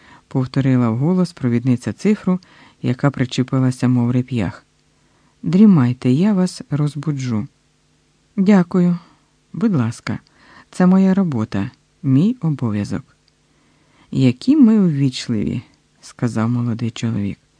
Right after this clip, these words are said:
«Насміхаєтесь?» Провідниця наважилась ще раз глянути на нього.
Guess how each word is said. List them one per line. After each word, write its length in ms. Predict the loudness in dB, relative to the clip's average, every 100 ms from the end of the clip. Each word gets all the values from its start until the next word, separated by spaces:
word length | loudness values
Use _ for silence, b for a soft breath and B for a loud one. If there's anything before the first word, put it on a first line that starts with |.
| b b b b b -2
«Насміхаєтесь?» 1000 | -2 0 -2 0 2 2 2 -6 -6 _ _ b b b -4
Провідниця 640 | 2 2 4 2 2 2
наважилась 760 | 4 4 2 0 0 0 -4 _ b
ще 280 | -20 -4 -2
раз 200 | 0 -2
глянути 500 | -2 0 0 -2 -2
на 140 | -2 0
нього. 360 | -2 -4 -6